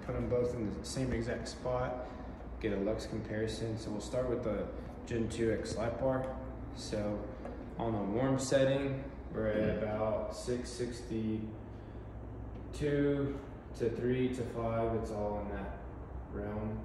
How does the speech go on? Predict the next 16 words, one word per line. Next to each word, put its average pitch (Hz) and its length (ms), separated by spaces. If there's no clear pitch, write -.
Um, 92 500
come 113 280
up 120 220
one, 120 420
it's 110 300
at, 107 540
this 120 180
is 123 360
roughly 127 480
your 113 460
twenty-three 123 800
hundred 117 440
Kelvin 117 560
is 101 120
eight 110 240
forty-four. 117 800